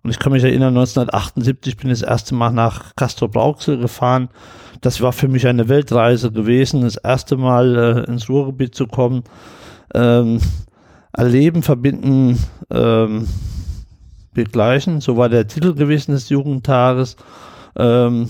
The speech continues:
und man hat dann die ersten Kontakte zur Ruhr ge-, ge-, gefunden. Man hat sich öfters auf Lehrgängen getroffen in, in Haltern, aber auch in Oberbayern, in Miesbach, im Jugendheim,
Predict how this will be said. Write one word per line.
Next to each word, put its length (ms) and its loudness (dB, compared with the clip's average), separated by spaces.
und 520 -2
man 200 0
hat 160 2
dann 100 2
die 80 4
ersten 320 -2
Kontakte 480 -2
zur 160 -4
Ruhr 220 -2
ge-, 280 -4
ge-, 380 0
gefunden. 460 -4
Man 160 0
hat 100 -2
sich 160 -6
öfters 320 -2
auf 160 -2
Lehrgängen 560 2
getroffen 420 -2
in, 220 -2
in 240 0
Haltern, 480 0
aber 260 0
auch 160 0
in 100 -2
Oberbayern, 720 0
in 240 0
Miesbach, 500 -2
im 300 -6
Jugendheim, 680 -4